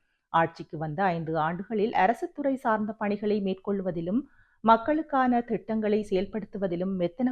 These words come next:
போக்கை கடைபிடித்து வந்த தி மு க அரசு, சட்டப்பேரவை தேர்தலுக்கான கால அவகாசம் நெருங்கி வரும் நிலையில், ஒரே நேரத்தில் டெண்டர்களையும் ஏலங்களையும் அள்ளி வீசி அரசு கஜானாவை காலியாக்க முயல்வது கடும் கண்டனத்துக்குரியது.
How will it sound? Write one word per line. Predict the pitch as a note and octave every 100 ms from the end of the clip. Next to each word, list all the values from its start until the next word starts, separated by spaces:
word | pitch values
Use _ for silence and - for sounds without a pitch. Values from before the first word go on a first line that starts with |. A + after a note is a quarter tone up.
| B3
போக்கை | A3 - F#3+ F#3
கடைபிடித்து | E3 G3 G3+ G#3 -
வந்த | F#3 F#3
தி | F3+ G3
மு | G3+ G#3
க | -
அரசு, | G3 G#3+ G#3 E3 F#3+ - - - _ -
சட்டப்பேரவை | C4 F#4 F4+ E4 D4 D4
தேர்தலுக்கான | B3 A3+ G#3+ A3 A3 G#3+ G#3+
கால | G#3+ F#3+ G#3
அவகாசம் | G#3 F#3+ G3 G3 G3+ G#3
நெருங்கி | E3 F#3 G3+
வரும் | G3+ G3 F#3+
நிலையில், | G3 A3 F3+ D#3+ C4+ - - _
ஒரே | A#3+ C4+ F#4
நேரத்தில் | F4+ D#4+ C#4+ C4+ C4+ B3+
டெண்டர்களையும் | A3+ A3 A3 G#3+ G#3 A3
ஏலங்களையும் | F3 E3+ G#3 G3+ F#3+ F#3+ F#3+
அள்ளி | G3 F3+ A#3+ A#3
வீசி | F#3 F#3 - F#3+ G#3+ _ _ -
அரசு | F3 A3 A#3+ D4
கஜானாவை | G3 G3+ G3+ F#3 F3 F3 -
காலியாக்க | G#3 A3 A#3 G#3+ -
முயல்வது | E3 E3 F#3 D#3+ D3+ D#3+
கடும் | A#3+ G#3+ G#3 G#3+
கண்டனத்துக்குரியது. | B3+ B3 G3 E3 D3+ D#3 C#3+ D3 C#3+